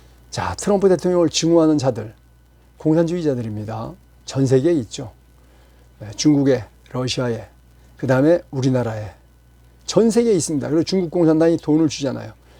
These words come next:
돈을 주는, 그 돈을 받아먹는 디씨엠,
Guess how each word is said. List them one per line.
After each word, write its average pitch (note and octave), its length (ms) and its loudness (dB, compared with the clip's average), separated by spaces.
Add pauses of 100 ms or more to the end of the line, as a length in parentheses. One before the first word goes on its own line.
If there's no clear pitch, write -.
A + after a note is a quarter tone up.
(120)
돈을 D3+ 300 4
주는, D3+ 320 -2 (340)
그 C3+ 120 -4
돈을 E3 280 2
받아먹는 C3 560 0 (460)
디씨엠, C#3 440 -2